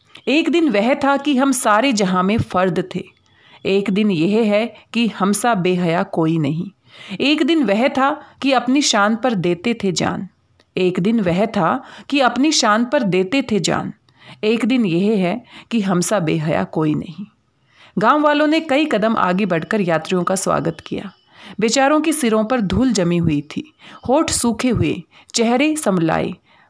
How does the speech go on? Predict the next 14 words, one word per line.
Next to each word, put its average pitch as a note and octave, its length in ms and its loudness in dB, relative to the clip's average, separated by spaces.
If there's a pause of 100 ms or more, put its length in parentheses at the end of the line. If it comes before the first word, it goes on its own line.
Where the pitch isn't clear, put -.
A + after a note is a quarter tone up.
पर D4+ 100 2
आंखों G#3 400 0
में C#4 240 2
जैसे F#3+ 300 0
आज़ादी F3 500 0
की G#3 140 -4
ज्योति D#3+ 360 -2
चमक F3+ 360 -2
रही D#3+ 200 -2
थी। - 240 -16 (560)
स्त्रियां D#4+ 380 0
गा A3+ 120 2
रही F3 280 0
थी, - 280 -12